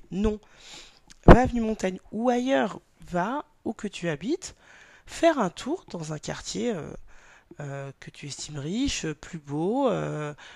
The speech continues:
euh, à côté de chez toi, te promener.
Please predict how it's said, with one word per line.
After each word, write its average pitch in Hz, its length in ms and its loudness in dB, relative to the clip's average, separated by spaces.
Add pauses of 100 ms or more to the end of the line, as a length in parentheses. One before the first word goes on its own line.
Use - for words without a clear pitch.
(240)
euh, 143 500 -4 (1160)
à 185 100 -2
côté 185 260 -6
de - 60 -8
chez - 140 -4
toi, 196 360 -8 (560)
te - 100 -6
promener. 180 480 -8